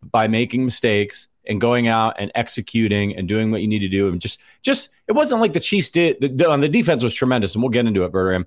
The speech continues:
but it wasn't like the Chiefs did anything insane in this game.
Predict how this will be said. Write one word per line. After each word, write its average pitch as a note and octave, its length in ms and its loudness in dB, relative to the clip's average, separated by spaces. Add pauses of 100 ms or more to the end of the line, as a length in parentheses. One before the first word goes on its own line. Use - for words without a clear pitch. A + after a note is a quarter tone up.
but G#3 100 2
it A3+ 80 2
wasn't A#3+ 240 2
like G3+ 140 0
the E3+ 80 -6
Chiefs F#3 240 -2
did D3+ 120 0
anything D#3 440 -2 (160)
insane E3 680 0
in E3 120 0
this E3+ 180 0
game. F3 420 -2